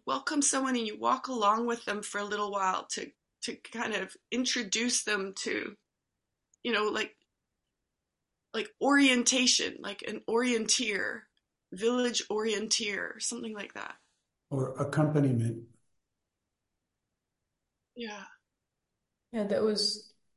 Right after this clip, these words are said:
Speaker 3: eh, it's the, one of the words from Alexander Jodorowsky in the interview that you had with him. It's in the No Reason book. And his, Clinton keeps asking him, "What do you really do?" And he just keeps basically saying, "I just accompany people."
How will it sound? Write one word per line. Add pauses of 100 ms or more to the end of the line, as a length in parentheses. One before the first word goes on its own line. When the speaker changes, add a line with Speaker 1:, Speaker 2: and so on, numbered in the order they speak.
Speaker 3:
eh, (360)
it's
the,
one
of
the
words
from (320)
Alexander
Jodorowsky (340)
in
the
interview
that
you (360)
had
with
him. (280)
It's
in
the
No
Reason
book. (440)
And (120)
his, (380)
Clinton
keeps
asking
him,
"What
do
you
really
do?"
And
he
just
keeps
basically
saying,
"I
just
accompany
people."